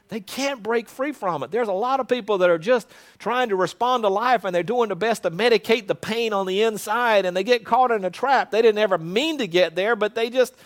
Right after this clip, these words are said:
they were just trying to deal with life, and they got stuck. Kids that start out in school and someone offers them a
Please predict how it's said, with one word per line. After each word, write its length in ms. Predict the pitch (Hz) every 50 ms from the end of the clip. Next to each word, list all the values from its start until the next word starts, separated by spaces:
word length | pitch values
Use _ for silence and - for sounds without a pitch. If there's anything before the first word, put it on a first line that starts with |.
| - - - - - - - _ _ _ _
they 140 | 180 220 269
were 140 | 247 240
just 260 | 196 220 269 240 - -
trying 320 | - 240 247 254 254 240
to 80 | 226 180
deal 340 | 147 151 247 277 277 277
with 160 | 269 247 220 233
life, 400 | 220 214 226 240 240 240 214 196
and 100 | 190 190
they 120 | 202 220
got 240 | 208 240 - 220 -
stuck. 760 | - - - - - 285 285 277 247 190 - - _ - - - - - _ _ _ _ _ _ _ _ _ _ _ _ _ _ _ _ _ _ _ _ _ _ _ _ _ _ _ _ _ _ -
Kids 320 | - 220 247 233 196 175
that 120 | 180 -
start 260 | - - 202 220 233 226
out 140 | 220 214
in 160 | 208 202 196 180
school 360 | - - 196 226 226 208 175
and 120 | 160 147
someone 320 | - 196 208 208 202 180 139
offers 400 | 165 196 214 - 226 190 165 180
them 200 | 190 190 180 175
a 380 | 170 160 151 139 127 120 117